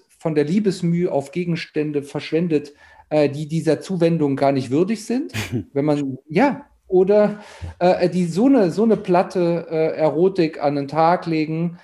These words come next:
Speaker 1: äh, dass man gar nicht mehr von der O-, von Erotik reden könnte oder sowas. Anders gesagt, das, was fehlt, ist die eigentliche Urteilsbildung. Ja? Also in diesem Sinne, sich wieder darauf einlassen, tatsächlich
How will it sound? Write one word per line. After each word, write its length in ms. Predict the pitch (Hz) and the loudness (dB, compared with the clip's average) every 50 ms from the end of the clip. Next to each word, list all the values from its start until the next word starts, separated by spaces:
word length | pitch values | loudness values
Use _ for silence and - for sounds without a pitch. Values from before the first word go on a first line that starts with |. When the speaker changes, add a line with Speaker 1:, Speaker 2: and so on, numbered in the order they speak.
| - - - - | -20 -14 -8 -2
Speaker 1:
äh, 260 | 151 151 151 147 143 | 0 2 2 2 2
dass 300 | 143 143 151 147 - - | 2 0 0 -2 -4 -6
man 280 | 156 147 147 151 147 135 | -4 -4 -4 -4 -4 0
gar 120 | 147 151 | 0 0
nicht 160 | 165 170 170 | 0 0 0
mehr 100 | 160 143 | -2 -4
von 160 | - - 151 | -2 -4 -2
der 100 | 143 135 | -2 0
O-, 260 | 127 143 135 143 - - | 0 -2 -2 -4 -6 -8
von 160 | - 147 143 | -6 -4 -2
Erotik 440 | 139 135 143 147 143 143 135 139 131 | -2 0 -2 -2 -4 -4 -6 -4 0
reden 240 | 156 180 185 143 | 0 0 0 0
könnte 320 | 123 - - 104 104 104 92 | -4 -6 -8 -12 -12 -12 -16
oder 220 | - - - 107 | -18 -18 -18 -18
sowas. 320 | 107 104 104 - - _ _ _ _ _ _ _ _ _ - | -18 -20 -20 -20 -20 _ _ _ _ _ _ _ _ _ -4
Anders 320 | - 160 185 202 202 202 | 0 2 4 4 2 0
gesagt, 520 | - 190 170 180 190 202 214 208 - - _ _ _ _ _ _ | -2 0 2 4 4 4 2 0 -4 -16 _ _ _ _ _ _
das, 240 | - 175 180 180 175 | 0 0 0 0 0
was 240 | 175 175 170 175 - - 170 | 0 0 0 -2 -8 -10 -10
fehlt, 520 | 170 - 202 226 269 269 190 135 135 - - _ _ | -4 0 2 4 4 4 4 2 0 -4 -10 _ _
ist 200 | - 196 - - | -6 -6 -4 -2
die 80 | 180 - | -2 2
eigentliche 400 | - 151 185 202 190 175 - 170 | 2 2 2 2 2 0 0 0
Urteilsbildung. 1000 | 160 214 226 233 262 233 - - - - 110 104 107 104 107 98 101 104 104 _ _ _ _ _ _ _ _ _ - | 0 0 0 2 0 0 0 -2 -6 -6 -4 -4 -4 -4 -6 -6 -8 -10 -14 _ _ _ _ _ _ _ _ _ -10
Ja? 140 | 139 180 - _ _ _ _ _ _ _ _ | -10 -10 -10 _ _ _ _ _ _ _ _
Also 480 | - 135 135 147 151 151 147 147 - - - | -6 -2 0 2 2 2 2 -2 -6 -8 -6
in 360 | 135 160 - - - 190 160 | -4 -4 -6 -6 -8 -6 -2
diesem 280 | 170 196 208 202 196 | 0 0 2 2 2
Sinne, 320 | 175 185 180 180 175 165 175 - - _ | 4 4 4 2 2 0 -4 -10 -20 _
sich 220 | - - 180 165 175 | -4 -2 -2 -2 0
wieder 180 | 196 196 196 185 | 0 2 2 2
darauf 320 | 170 160 156 151 151 151 | 2 2 2 2 0 0
einlassen, 540 | - - 135 175 214 208 190 190 185 - 170 | 0 0 2 2 4 2 2 0 0 -4 -4
tatsächlich 640 | 165 165 151 - - 175 170 170 185 180 170 175 - | -4 -4 -4 -2 -2 -2 -2 0 -2 -2 -2 -4 -10